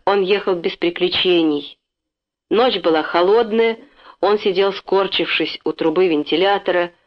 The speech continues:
и думал о Петрограде. Глаза у него слепались,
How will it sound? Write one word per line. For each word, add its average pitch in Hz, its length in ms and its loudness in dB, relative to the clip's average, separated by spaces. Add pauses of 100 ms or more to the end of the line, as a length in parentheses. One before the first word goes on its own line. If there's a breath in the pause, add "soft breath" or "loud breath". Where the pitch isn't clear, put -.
(300)
и 180 100 0
думал 190 540 2
о 175 80 -4
Петрограде. 156 880 -4 (880 soft breath)
Глаза 208 420 2
у 220 40 2
него 202 180 2
слепались, 202 840 -2